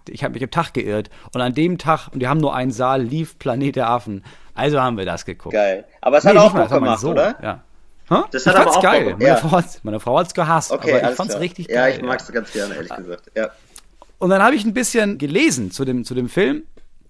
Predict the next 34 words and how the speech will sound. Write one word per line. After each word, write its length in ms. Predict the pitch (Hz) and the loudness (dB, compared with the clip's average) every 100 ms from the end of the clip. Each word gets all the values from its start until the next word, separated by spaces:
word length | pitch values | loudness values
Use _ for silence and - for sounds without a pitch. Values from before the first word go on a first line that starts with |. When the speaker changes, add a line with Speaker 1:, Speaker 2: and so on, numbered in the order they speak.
| - - - - _ | -20 -20 -20 -20 _
Speaker 1:
Und 680 | - 156 165 165 165 147 - - | 0 2 4 2 -2 -6 -10 -4
es 140 | 160 | -2
ist 200 | 220 - | -2 0
tatsächlich 420 | 190 196 254 247 | 0 2 0 -2
so, 340 | - 175 165 170 | -4 -2 -2 -2
dass 300 | 165 156 - | 0 0 0
sich, 440 | 156 156 - - _ _ - | -4 -6 -8 -18 _ _ 0
und 240 | 165 - | 0 2
dazu 220 | 165 185 | -2 2
hat 80 | 180 | 0
jemand 260 | 160 151 120 | 0 -4 -4
geforscht, 440 | 127 170 254 - | -2 0 0 -2
weil, 400 | 131 139 151 151 | -2 2 2 0
ähm, 360 | 143 139 143 139 | -2 -4 -4 -2
den 100 | 147 | 0
Leuten 240 | 165 233 | 0 0
irgendwann 220 | 175 208 190 | -2 0 0
aufgefallen 440 | 226 208 - 151 | -2 -4 -2 -2
ist, 120 | 151 | 0
die 20 | |
da 80 | 151 | -2
gearbeitet 500 | 135 131 214 185 135 | 2 2 2 0 -4
haben, 340 | 123 127 139 135 | -2 -2 -2 -4
dass 260 | 135 - | -4 -4
in 160 | - 147 | -6 -6
den 120 | 139 | -4
Pausen, 420 | - 202 247 160 | -2 0 0 -2
wenn 100 | 131 | -2
nicht 140 | 190 - | -2 -2
gedreht 360 | 214 147 147 | -4 -4 -4
wurde, 220 | 110 92 92 | -4 -6 -6
also 140 | 104 | -4
beim 160 | 123 160 | -4 -2
Essen, 500 | 190 - 170 170 | -2 -2 -6 -6